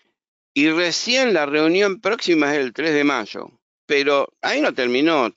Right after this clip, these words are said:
toda la historieta. Quiere decir que vos frenás un poco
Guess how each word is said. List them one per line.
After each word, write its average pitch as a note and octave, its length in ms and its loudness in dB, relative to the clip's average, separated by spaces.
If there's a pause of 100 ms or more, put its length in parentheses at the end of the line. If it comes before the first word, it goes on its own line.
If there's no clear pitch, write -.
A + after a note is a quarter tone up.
(140)
toda A2 240 0
la G#2+ 60 -2
historieta. G#2 500 -4
Quiere F3 220 -2
decir D#3 320 -2
que C#3 140 -2
vos F#3 420 -2
frenás C#3+ 960 0
un B2 200 0
poco E3 600 0